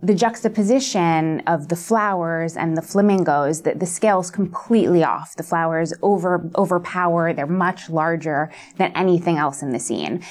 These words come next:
And this is really a hint. It's an opening at the fact that Rousseau was not actually in a landscape that looked like this. We know he never left France.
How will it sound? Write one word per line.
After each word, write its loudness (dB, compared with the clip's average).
And 4
this 4
is 2
really 6
a 4
hint. 0
It's -4
an -4
opening 2
at -4
the 0
fact -4
that -2
Rousseau 2
was 2
not 0
actually 2
in 2
a 4
landscape 0
that -2
looked -4
like -8
this. -4
We 4
know 4
he -2
never 0
left -6
France. -2